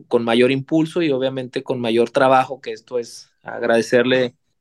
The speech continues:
específicamente a Arturo, que ha llevado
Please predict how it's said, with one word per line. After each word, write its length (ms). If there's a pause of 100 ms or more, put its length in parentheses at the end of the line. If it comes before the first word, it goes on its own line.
específicamente 1000
a 300 (220)
Arturo, 520
que 100
ha 40
llevado 640